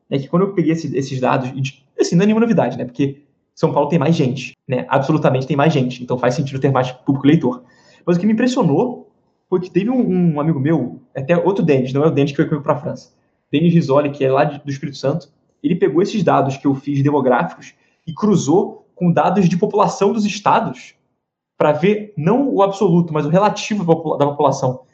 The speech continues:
E, curiosamente, relativamente, a gente tem mais leitores no Rio do que em São Paulo, o que me deixou surpreso, porque os eventos em São Paulo bombam e os no Rio flopam. E eu queria entender por quê.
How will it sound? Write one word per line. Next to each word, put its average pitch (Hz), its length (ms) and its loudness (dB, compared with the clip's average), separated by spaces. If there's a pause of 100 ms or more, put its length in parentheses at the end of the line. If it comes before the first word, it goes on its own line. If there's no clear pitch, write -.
(340)
E, 180 80 0
curiosamente, 254 920 0 (420)
relativamente, 208 720 2
a - 40 2
gente 175 180 -2
tem 190 140 -6
mais 180 280 2
leitores 226 380 0
no 262 80 2
Rio 214 340 0 (140)
do 139 80 -2
que 135 80 -4
em - 20 0
São 151 140 0
Paulo, - 360 -2 (200)
o 170 60 -8
que - 60 -8
me 220 60 0
deixou 220 180 0
surpreso, 220 500 0 (420)
porque 165 200 0
os 175 80 4
eventos 185 240 2
em - 20 -8
São 190 120 4
Paulo 175 220 2
bombam 202 380 2
e 185 80 -2
os 196 60 0
no 196 60 2
Rio 190 140 2
flopam. - 520 -2 (160)
E 151 40 -4
eu 143 60 -2
queria 160 160 2
entender 170 260 0
por 165 160 -4
quê. - 280 -4